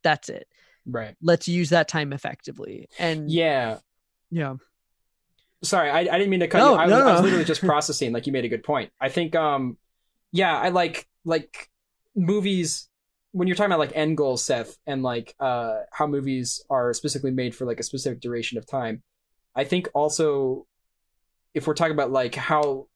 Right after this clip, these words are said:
Speaker 2: the, the whole package is very different because things like the ending end up becoming more impactful because there's less duration in total. And if everything's working towards that ending,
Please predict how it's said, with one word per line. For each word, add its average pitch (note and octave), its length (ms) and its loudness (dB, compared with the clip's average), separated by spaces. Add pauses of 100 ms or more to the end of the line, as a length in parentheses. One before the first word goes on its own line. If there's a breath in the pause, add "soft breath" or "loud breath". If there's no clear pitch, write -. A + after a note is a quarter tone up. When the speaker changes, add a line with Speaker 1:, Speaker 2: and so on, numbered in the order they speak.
(120)
Speaker 2:
the, F3 120 0
the F3 160 0
whole F#3+ 220 0
package E3 360 0
is C3+ 120 -6
very C#3+ 220 2
different D3 300 -2
because C3 640 -4 (240)
things D#3+ 300 0
like D3 240 0
the C#3+ 160 0
ending E3 320 0
end C#3 240 -2
up C3+ 120 -2
becoming C3+ 560 -2
more C3+ 300 -2
impactful B2+ 460 -4
because C3 340 -4
there's A#2+ 160 -4
less B2 260 -4
duration A#2+ 600 -4
in G2 80 -10
total. C#3 460 -2 (340)
And C3+ 380 0 (400)
if D3+ 120 0
everything's D3+ 340 0
working C#3+ 260 -2
towards C3 260 -2
that B2+ 240 0
ending, C3 480 -2